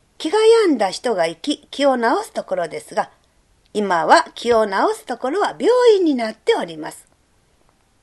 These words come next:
で、それは悟りをしたからです。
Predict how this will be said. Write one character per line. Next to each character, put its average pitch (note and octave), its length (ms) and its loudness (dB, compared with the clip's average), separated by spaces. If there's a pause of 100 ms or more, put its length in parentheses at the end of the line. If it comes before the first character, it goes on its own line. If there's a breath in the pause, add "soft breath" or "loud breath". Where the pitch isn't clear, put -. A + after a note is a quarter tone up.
(400)
で、 G4 140 0
そ C#4 160 -2
れ G#3+ 140 0
は C4+ 300 0
悟 - 420 -6 (100)
り G4 60 -2
を G3+ 100 0
し - 80 -12
た - 160 -10
か - 160 -12
ら D3 160 -8
で - 80 -10
す。 - 180 -20